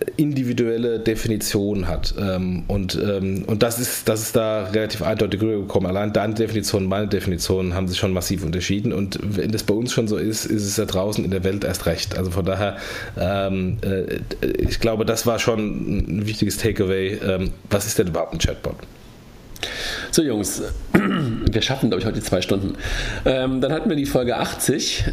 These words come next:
Speaker 2: ähm, wo nochmal Brian da war. Ähm, Raphael, ich glaube, langsam wird's mal wieder Zeit für die vierte, äh, Brian-Ausgabe. Damals habt ihr über das Thema Amazon Go vor allen Dingen stark gesprochen, Voice und Retail, du mit, ähm,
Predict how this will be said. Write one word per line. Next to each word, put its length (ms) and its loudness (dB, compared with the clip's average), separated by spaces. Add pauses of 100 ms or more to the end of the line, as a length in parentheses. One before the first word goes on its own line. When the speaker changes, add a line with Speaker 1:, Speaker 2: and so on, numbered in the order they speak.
Speaker 2:
ähm, 580 2
wo 120 2
nochmal 340 0
Brian 340 2
da 160 2
war. 200 0 (220)
Ähm, 300 2
Raphael, 280 2
ich 60 -2
glaube, 260 2
langsam 300 2
wird's 140 -2
mal 100 4
wieder 160 2
Zeit 260 0
für 220 2
die 120 0
vierte, 680 2
äh, 20 0
Brian-Ausgabe. 800 0
Damals 260 2
habt 160 0
ihr 80 2
über 140 2
das 160 0
Thema 280 2
Amazon 280 2
Go 280 2
vor 180 0
allen 100 0
Dingen 120 0
stark 220 2
gesprochen, 460 0
Voice 240 2
und 140 0
Retail, 440 2
du 120 2
mit, 400 0
ähm, 420 0